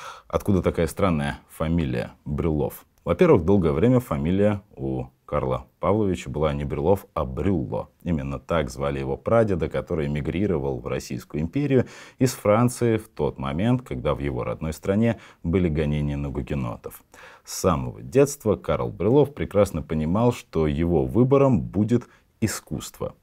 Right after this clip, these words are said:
Его отец — преподаватель Академии художеств, резчик по дереву, человек, который думал, что все его дети должны пойти по его же стопам и тоже заниматься искусством.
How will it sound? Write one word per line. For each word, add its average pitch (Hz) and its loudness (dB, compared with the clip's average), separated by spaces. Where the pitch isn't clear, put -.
Его 76 0
отец — 71 -4
преподаватель 104 0
Академии 85 -2
художеств, 71 -8
резчик - -8
по 69 -8
дереву, 67 -4
человек, 80 -2
который 76 -2
думал, 85 -2
что - -8
все 80 -4
его 62 -6
дети 82 -4
должны 82 -2
пойти 78 -4
по - -6
его 120 4
же 67 -2
стопам - -2
и 107 -8
тоже 107 -2
заниматься 73 -6
искусством. 57 -12